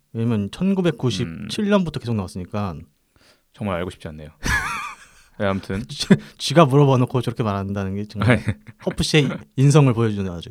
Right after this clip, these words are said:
Speaker 1: 그 단면이죠, 이게.
Speaker 2: 단지 김 작가님이 알고 있나 모르나 테스트 한번 해본 거고요.
Speaker 1: 네네네.
Speaker 2: 그래서
Speaker 1: 그
Speaker 2: 칠 기가 뭔가요?
Speaker 1: 네, 칠 기가 미궁의 십자로라는 건데,
Speaker 2: 네.
Speaker 1: 이 극장판이 좀 특징이 뭐냐면
Speaker 2: 네.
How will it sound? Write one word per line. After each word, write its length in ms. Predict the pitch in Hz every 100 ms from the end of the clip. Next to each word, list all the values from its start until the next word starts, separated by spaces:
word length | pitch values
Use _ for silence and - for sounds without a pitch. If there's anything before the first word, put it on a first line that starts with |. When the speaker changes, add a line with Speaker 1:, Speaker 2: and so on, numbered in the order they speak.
| -
Speaker 1:
그 80 | 110 _ _ -
단면이죠, 480 | 123 131 107 98 92
이게. 160 | 87
Speaker 2:
단지 220 | 110 113
김 100 | 110 120
작가님이 280 | 117 113
알고 180 | 110 101
있나 440 | 104 104 98 92 90
모르나 500 | 92 92 87 87 95 _
테스트 260 | - 135 120
한번 180 | 104 101
해본 180 | 117
거고요. 260 | 104 85 110
Speaker 1:
네네네. 600 | 104 95 90 85 85 87 - -
Speaker 2:
그래서 160 | -
Speaker 1:
그 20 | 143
Speaker 2:
칠 200 | 156 147
기가 220 | 135 135
뭔가요? 380 | 95 87 101 104 _ _ _ _ _ _ _ -
Speaker 1:
네, 60 |
칠 200 | 220 175
기가 380 | 170 165 160 143
미궁의 580 | 127 98 113 160 180 165
십자로라는 520 | 151 - 165 143 113
건데, 440 | 95 95 110 80 - -
Speaker 2:
네. 320 | 82 78 98
Speaker 1:
이 80 | 135
극장판이 580 | 131 180 170 156 147 135
좀 120 | 117
특징이 280 | - - 127
뭐냐면 520 | 95 92 90 95 80
Speaker 2:
네. 240 | 87 85